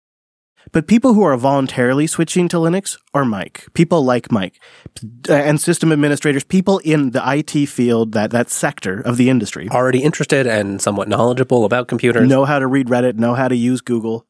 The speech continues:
Speaker 2: Yeah, have some debugging skills.
Speaker 1: And be maybe even privileged enough to have multiple computers, so you can
Speaker 2: Right.
Speaker 1: have a burner computer that you can load a new operating system on. This is the type of user that's switching to Linux.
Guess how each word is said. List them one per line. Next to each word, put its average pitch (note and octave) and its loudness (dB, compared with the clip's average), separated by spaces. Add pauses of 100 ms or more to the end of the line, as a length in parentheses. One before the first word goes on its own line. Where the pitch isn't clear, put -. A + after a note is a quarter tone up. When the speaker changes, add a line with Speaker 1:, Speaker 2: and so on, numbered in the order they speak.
(140)
Speaker 2:
Yeah, G#2 -2
have A2 -8
some G2+ -2
debugging G2+ -4
skills. G2 -6 (260)
Speaker 1:
And D#3+ 0
be D3 2
maybe C3 0 (100)
even D3 0 (100)
privileged D#3 -2
enough C3 0
to - -4
have A#2 -2
multiple C#3 0
computers, F3 0
so - -2
you C3 2
can B2 -2
Speaker 2:
Right. G#2 2
Speaker 1:
have A#2+ 0
a B2+ -2
burner B2 0
computer C#3+ 0
that B2+ 0
you B2 2
can G#2 -2
load B2+ 2
a A#2 0 (200)
new A#2+ 4
operating C#3 0
system D3+ -2
on. D3+ -4
This F3+ 0
is G3 2
the F3 -2
type D3+ -2
of A#2+ -2
user B2+ 2
that's G#2 -4
switching A#2 -2
to G2 -6
Linux. - -8